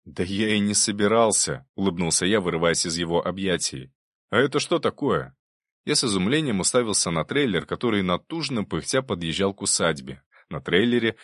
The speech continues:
возвышалась огромная деревянная бочка, туго перетянутая стальными обручами. Вслед за трейлером в перевалку ехал автокран.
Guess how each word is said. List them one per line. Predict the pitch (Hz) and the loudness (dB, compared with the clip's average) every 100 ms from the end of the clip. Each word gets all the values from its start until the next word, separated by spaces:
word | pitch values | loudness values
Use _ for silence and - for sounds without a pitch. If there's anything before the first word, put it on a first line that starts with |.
| - - | -16 -6
возвышалась | 90 101 - 185 165 113 | -2 0 0 0 0 -2
огромная | 101 151 156 127 | 0 0 0 -2
деревянная | 95 95 113 92 78 76 | 0 0 0 0 0 -2
бочка, | 98 160 - 127 | 0 -2 -2 -6
туго | - 175 170 151 | -6 -6 -2 -4
перетянутая | 120 95 - 117 127 113 110 | -2 -4 -2 -2 -4 -2 -2
стальными | 107 - 80 85 98 101 - | -2 -2 -2 -2 -2 -2 -2
обручами. | 98 87 80 73 - 69 60 _ _ _ - | -2 0 -4 -4 -6 -8 -10 _ _ _ -8
Вслед | - 87 71 | -2 -2 -2
за | 71 | -4
трейлером | 80 95 117 113 113 - _ | -2 0 0 0 0 -4 _
в | - | -8
перевалку | 185 180 120 143 147 165 151 _ _ | -2 2 4 2 2 -2 -2 _ _
ехал | - 92 104 117 110 | -4 -2 0 -2 -2
автокран. | 101 - 101 - 80 71 62 | -2 -2 -6 -4 -4 -4 -6